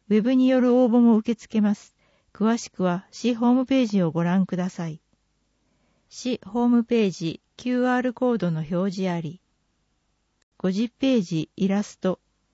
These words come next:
はがきの表面と裏面のイラストがあり、応募方法が示されています。はがき表面には、宛先のほか、応募者の住所、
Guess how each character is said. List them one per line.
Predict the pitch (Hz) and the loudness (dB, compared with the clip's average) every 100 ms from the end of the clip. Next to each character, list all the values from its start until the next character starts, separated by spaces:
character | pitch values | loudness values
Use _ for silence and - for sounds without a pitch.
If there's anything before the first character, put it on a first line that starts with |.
| _ _ _ _ _ | _ _ _ _ _
は | - 190 | -8 -4
が | 233 | -4
き | 233 233 | 0 4
の | 233 226 226 - | 6 6 2 -2
表 | 190 226 233 240 | 2 2 4 4
面 | 240 233 226 | 6 6 4
と | 226 220 | 0 0
裏 | - 202 | 0 4
面 | 208 233 226 | 6 8 8
の | 226 220 - | 6 4 2
イ | |
ラ | 180 202 | -4 -4
ス | - | 0
ト | 208 | 2
が | 202 202 | 4 2
あ | |
り、 | 160 165 - _ _ - | 0 -4 -10 _ _ -4
応 | 190 220 | -2 0
募 | 254 | 0
方 | 226 254 226 | 2 0 2
法 | 220 180 | 2 2
が | 175 | 0
示 | - 185 202 | 0 0 0
さ | 208 | 0
れ | 202 | -2
て | - | -4
い | 160 | -6
ま | 156 156 | -4 -8
す。 | - _ _ _ _ _ _ _ | -12 _ _ _ _ _ _ _
は | - 196 | -6 -4
が | 233 | -4
き | 226 226 | -2 2
表 | 226 240 240 240 | 4 4 4 4
面 | 247 240 | 6 6
に | 240 | 4
は、 | 180 175 - _ _ _ - | 4 0 -6 _ _ _ -8
宛 | - 214 | -6 -4
先 | 226 - 226 | -2 4 6
の | 226 | 6
ほ | 214 | 4
か、 | - 202 214 _ _ _ | 0 -4 -6 _ _ _
応 | 220 240 | -2 0
募 | 240 | 0
者 | 240 214 | 0 2
の | 170 165 180 _ _ | 2 -2 -6 _ _
住 | - 240 220 | -4 -2 -2
所、 | - 160 | -2 -4